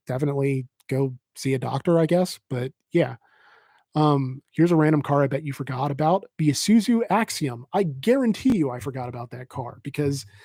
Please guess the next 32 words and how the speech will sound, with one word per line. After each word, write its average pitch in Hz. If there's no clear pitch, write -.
I 160
definitely 247
have 156
heard 156
about 120
it, 107
though. 123
Uh, 156
the 151
idea 147
of 147
an 147
S 143
U 135
V 135
that 131
is 120
kind, 151
oh, 254
but 151
I 214
did 220
not 220
know 214
it 208
was 165
two 220
thousand 185
four 160
or, 165
like, 147
a 135